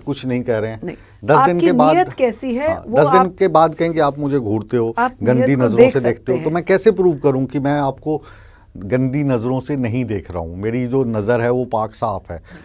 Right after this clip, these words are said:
Speaker 1: अगर आपने कह दिया कि ये गंदी नज़र से देख रहा है तो आपकी सुनी जाएगी और मैं कटघरे में खड़ा
Speaker 2: ऐ-,
Speaker 1: हो जाऊंगा।
Speaker 2: ऐसा नहीं है,
Speaker 1: हाँ।
Speaker 2: ऐसा नहीं है। अ, it is true कि चौदह सेकंड वाला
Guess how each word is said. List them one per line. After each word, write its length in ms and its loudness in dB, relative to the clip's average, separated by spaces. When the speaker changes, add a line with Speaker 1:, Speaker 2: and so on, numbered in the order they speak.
Speaker 1:
अगर 200 2
आपने 340 4
कह 180 4
दिया 200 2
कि 160 -6
ये 140 0
गंदी 300 -2
नज़र 280 0
से 140 -4
देख 260 -4
रहा 140 0
है 100 -4
तो 60 -10
आपकी 360 0
सुनी 260 -4
जाएगी 320 2
और 180 2
मैं 200 -4
कटघरे 380 -4
में 120 -8
खड़ा 100 0
Speaker 2:
ऐ-, 40 2
Speaker 1:
हो 140 2
जाऊंगा। 200 -2
Speaker 2:
ऐसा 120 -4
नहीं 340 -6
है, 220 -14
Speaker 1:
हाँ। 180 -12
Speaker 2:
ऐसा 220 -10
नहीं 300 -12
है। 160 -12
अ, 100 -8
it 180 -4
is 200 -4
true 400 -6
कि 80 -2
चौदह 380 -4
सेकंड 440 -8
वाला 340 -10